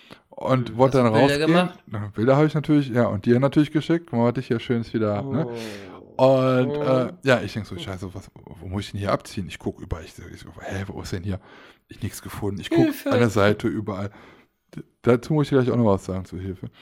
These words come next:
Speaker 1: Auf jeden Fall, äh,
Speaker 2: Mhm.
Speaker 1: überall geguckt, nix gefunden. Bis ich dann irgendwie so nach zwei Minuten mal überlegt hab, „Guck mal an die Decke.“ Und dann war so wie früher so ein, so ein Ding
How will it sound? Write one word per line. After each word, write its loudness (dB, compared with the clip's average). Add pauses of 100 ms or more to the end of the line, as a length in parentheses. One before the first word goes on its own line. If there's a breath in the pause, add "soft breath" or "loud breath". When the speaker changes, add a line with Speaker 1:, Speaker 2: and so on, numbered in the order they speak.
(260 loud breath)
Speaker 1:
Auf 2
jeden 10
Fall, 8
äh, 6 (100)
Speaker 2:
Mhm. -8
Speaker 1:
überall 4
geguckt, -4 (180)
nix -14
gefunden. -6 (400 loud breath)
Bis 6
ich 2
dann 2
irgendwie 0
so -2
nach -2
zwei 2
Minuten 2
mal 2
überlegt 0
hab, -6
„Guck -6
mal 6
an 2
die -2
Decke.“ 0 (100)
Und -14
dann -4
war -2
so -6
wie 0
früher 4 (300 loud breath)
so -2
ein, -4
so -6
ein -6 (280)
Ding -2